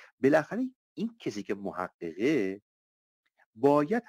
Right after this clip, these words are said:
حداقل این ارجاعات و رفرنس های ذهنی رو داشته باشه. حالا درست صفحه‌ش رو ممکنه ندونه. من از دوست بزرگوار سوال می‌کنم که مثلاً عایشه در کدام کتاب آمده که ایشون فرزند داشت؟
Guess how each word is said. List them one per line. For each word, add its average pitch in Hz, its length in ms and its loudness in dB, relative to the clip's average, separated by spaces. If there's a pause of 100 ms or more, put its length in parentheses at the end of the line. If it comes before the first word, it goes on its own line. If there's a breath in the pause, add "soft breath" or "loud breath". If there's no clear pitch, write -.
حداقل 143 600 -4
این 240 300 -6
ارجاعات 110 880 0
و 113 80 -4
رفرنس 107 640 -4
های 104 220 -4
ذهنی 104 480 -4
رو 208 80 -4
داشته 196 320 -2
باشه. - 360 -8
حالا 147 120 -2
درست 208 260 -2
صفحه‌ش - 460 -4
رو 127 60 -6
ممکنه 107 300 -6
ندونه. 95 420 -2 (1120)
من 233 140 6
از 240 100 4
دوست 240 200 -6
بزرگوار 202 380 -2
سوال 214 280 0
می‌کنم 151 500 -6
که 147 100 -10
مثلاً 139 420 -6
عایشه 135 680 -6 (100)
در 131 280 -4
کدام 175 540 0
کتاب 107 520 -4
آمده 95 380 -4
که - 100 -14
ایشون 101 200 -10
فرزند 82 580 -8
داشت؟ - 200 -20